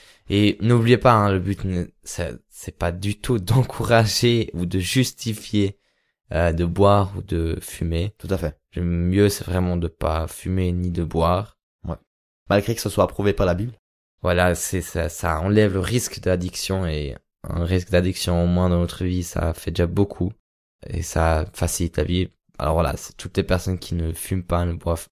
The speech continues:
Speaker 1: pas.
Speaker 2: Respect.
Speaker 1: Respect. Continuez comme ça, je pense que c'est vraiment un bon chemin et c'est un exemple aussi pour les autres chrétiens. Je pense que moi, je, on prend toujours quelquefois quelque chose, quand que-, je vois quelqu'un qui ne boit pas ou, ou ne fume pas. Non, ça, je peux dire.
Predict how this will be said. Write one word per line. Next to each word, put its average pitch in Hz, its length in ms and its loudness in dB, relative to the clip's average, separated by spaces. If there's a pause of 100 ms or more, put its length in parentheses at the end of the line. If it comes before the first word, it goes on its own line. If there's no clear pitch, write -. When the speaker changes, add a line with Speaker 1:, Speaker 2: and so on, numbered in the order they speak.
(400)
Speaker 1:
pas. 85 380 0 (420)
Speaker 2:
Respect. 82 460 -4 (260)
Speaker 1:
Respect. 104 720 2 (460)
Continuez 110 360 2
comme 101 140 0
ça, 95 220 0
je - 80 -4
pense 95 180 -6
que - 80 -16
c'est 80 220 -2
vraiment 85 320 0
un 87 60 2
bon 90 160 0
chemin 95 240 -2
et 113 40 2
c'est 101 120 -2
un 92 80 4
exemple 127 400 4
aussi 104 180 -8
pour 104 140 2
les 98 60 2
autres - 100 -8
chrétiens. 101 320 -2
Je 101 80 -10
pense - 140 -16
que 90 200 -2 (540)
moi, 110 220 8
je, 101 120 6
on 98 160 6
prend 107 260 -2
toujours 107 300 0
quelquefois 92 460 0
quelque 90 200 -6
chose, 98 280 0
quand 90 180 -6
que-, - 160 -8
je 92 100 -6
vois 92 140 4
quelqu'un 87 320 -2
qui - 160 -6
ne 87 120 -2
boit 82 280 0
pas 85 320 0
ou, - 160 -6 (480)
ou 85 160 0
ne 85 140 0
fume 92 340 -2
pas. - 160 -6 (720)
Non, 85 180 -4
ça, - 100 -16
je - 160 -16
peux - 80 -14
dire. 123 140 -12